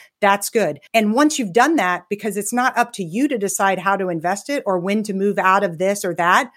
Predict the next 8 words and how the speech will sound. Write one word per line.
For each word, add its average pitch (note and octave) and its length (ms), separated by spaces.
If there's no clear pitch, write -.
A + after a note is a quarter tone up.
don't F#3 280
look. - 300
Just D4 280
don't. G3 360
And G3+ 160
what G3 140
I've B3+ 240
found G#3 540